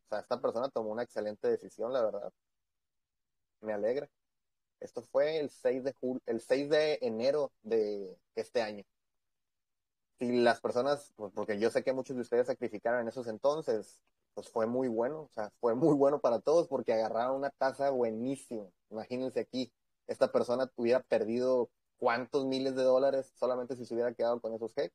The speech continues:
Por eso te das cuenta de que tampoco hay que perderle el miedo, ¿no? Esta es otra wallet,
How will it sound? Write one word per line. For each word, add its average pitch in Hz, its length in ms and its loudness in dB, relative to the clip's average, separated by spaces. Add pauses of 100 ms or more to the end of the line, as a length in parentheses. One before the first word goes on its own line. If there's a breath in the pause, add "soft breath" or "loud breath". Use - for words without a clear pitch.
(200)
Por 117 120 0
eso 117 100 -8
te 120 120 0
das 117 140 0
cuenta 117 260 -4
de 113 100 0
que - 260 -14 (680)
tampoco 101 380 -2
hay 113 80 -2
que 120 100 0
perderle 113 440 0
el 110 60 -6
miedo, 120 280 -2
¿no? - 100 -14 (1400)
Esta 123 180 -2
es 123 60 -6
otra 131 240 4
wallet, 175 420 6